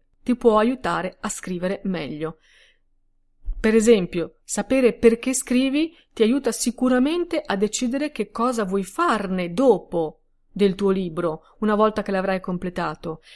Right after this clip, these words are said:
Per esempio, se tu scrivi perché hai voglia di aiutare gli altri, perché pensi che quello che hai da dire possa essere di aiuto agli altri, sicuramente cercherai di pubblicare il tuo libro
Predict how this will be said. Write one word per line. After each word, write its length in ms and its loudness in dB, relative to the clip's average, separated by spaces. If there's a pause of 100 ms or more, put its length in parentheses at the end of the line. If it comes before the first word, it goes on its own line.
(100)
Per 120 4
esempio, 600 2 (160)
se 220 -4
tu 280 2
scrivi 640 -2
perché 640 0
hai 240 0
voglia 400 2
di 100 -2
aiutare 440 -2
gli 120 -2
altri, 360 -2
perché 240 -10
pensi 420 0
che 120 -8
quello 240 -2
che 200 -10
hai 160 -4
da 100 -4
dire 480 -4
possa 520 0
essere 340 -4
di 80 -2
aiuto 280 -4
agli 180 -2
altri, 460 -2 (280)
sicuramente 640 -2
cercherai 440 -4
di 120 -4
pubblicare 720 -2
il 140 -6
tuo 120 -2
libro 520 0